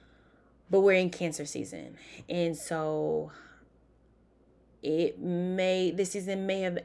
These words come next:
may have asked you to or been an invitation for you to think illogically or to embrace a certain type of non-linearity.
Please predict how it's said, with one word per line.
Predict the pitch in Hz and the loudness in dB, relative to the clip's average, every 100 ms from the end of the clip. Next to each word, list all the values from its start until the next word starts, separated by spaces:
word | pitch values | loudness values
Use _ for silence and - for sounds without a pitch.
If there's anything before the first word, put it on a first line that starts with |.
| - | -4
may | 170 175 175 | -2 2 2
have | 175 170 | 2 0
asked | 156 151 - - | -6 -8 -10 -10
you | 165 | -10
to | - 151 147 - - - - _ _ _ _ - | -4 0 0 -2 -8 -14 -20 _ _ _ _ -4
or | |
been | 160 170 | -2 0
an | 165 - | -2 -2
invitation | 170 160 160 156 156 | -4 -4 -4 -6 -8
for | 151 | -8
you | 151 | -8
to | 156 156 | -8 -10
think | - - 160 151 160 | -4 -2 -2 -4 -8
illogically | 131 123 120 - - - - - | -6 -6 -8 -10 -10 -10 -10 -8
or | 151 | -8
to | 151 160 | -6 -4
embrace | 156 151 147 151 151 | -2 -2 -2 -2 -4
a | - | -10
certain | 151 - - 151 | -10 -10 -10 -10
type | - 139 143 | -8 -6 -4
of | 151 - - _ _ _ _ _ | -4 -4 -10 _ _ _ _ _
non-linearity. | 165 156 147 147 147 151 151 - - - - - | -2 0 0 0 -2 -2 -4 -4 -6 -8 -12 -14